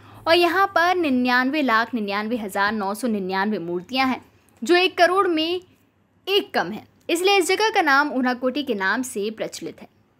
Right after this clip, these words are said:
ये तो इस जगह के बारे में कही जाने वाली कथाओं की बात है, लेकिन ये जगह रहस्यों से भरी है,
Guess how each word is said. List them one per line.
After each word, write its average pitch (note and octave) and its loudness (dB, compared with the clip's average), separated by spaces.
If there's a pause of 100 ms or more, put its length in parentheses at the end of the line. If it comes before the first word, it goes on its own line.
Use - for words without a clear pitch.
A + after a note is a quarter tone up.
(640)
ये F4 6
तो G#4 4
इस F#4 0
जगह F#4+ 0
के G4+ -2
बारे F4 2
में F#4+ -2
कही E4+ 0
जाने C#4+ 0
वाली C4+ 0 (120)
कथाओं B3 -2
की B3 -6
बात C#3+ -8
है, G3 -18 (200)
लेकिन A#3+ 0
ये A#3 0
जगह A3+ 0
रहस्यों A#3+ -6
से C4+ -6
भरी A#3 -4
है, C#4 -2